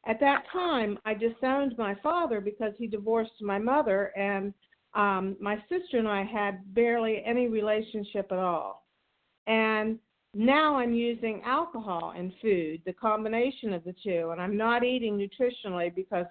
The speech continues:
I don't want to gain weight. So I combine the two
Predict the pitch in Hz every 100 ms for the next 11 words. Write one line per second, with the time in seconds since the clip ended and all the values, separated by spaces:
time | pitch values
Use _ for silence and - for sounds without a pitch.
0 | _ _ _ - 190 233 233 226 214 208
1 | 214 202 214 247 190 160 - _ _ _
2 | _ _ 226 190 180 175 175 202 202 233
3 | 254 220 208 339 294 247 202 202